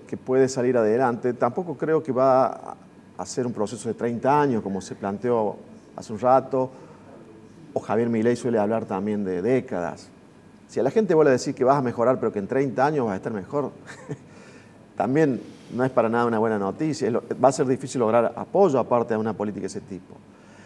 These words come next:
Me parece que con dos periodos de gobierno ya se sentirían los cambios. Pero no hay que cometer el error, y eso, especialmente la clase media.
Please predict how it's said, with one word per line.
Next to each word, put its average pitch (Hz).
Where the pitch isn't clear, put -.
Me -
parece 190
que 151
con 139
dos 175
periodos 151
de 139
gobierno 131
ya 123
se 117
sentirían 104
los 92
cambios. 71
Pero -
no 139
hay 196
que 190
cometer 147
el 156
error, 139
y 143
eso, 147
especialmente 139
la 113
clase 131
media. 110